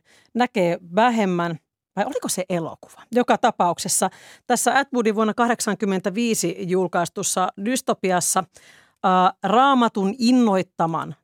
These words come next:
teokratian, ää, naisten oikeudet on viety. Ehkä tällä tavalla lyhyesti voisi sanoa, että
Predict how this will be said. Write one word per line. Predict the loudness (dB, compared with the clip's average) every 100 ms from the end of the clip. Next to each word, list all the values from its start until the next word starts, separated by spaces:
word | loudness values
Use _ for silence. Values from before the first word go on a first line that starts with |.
| -2
teokratian, | 2 2 0 -6 -6 -4 -4 -4 -6
ää, | -4 -2 0
naisten | 2 0 -2 -4
oikeudet | 0 -2 -2 -4 -4 -6 -8
on | -8 -2
viety. | 0 0 0 -6 -8 _ _ _ _ -8
Ehkä | -6 -2
tällä | 0 0
tavalla | 0 2 2
lyhyesti | 2 2 0 -2 -2
voisi | -2 0
sanoa, | 0 2 4 2 0
että | -2 -2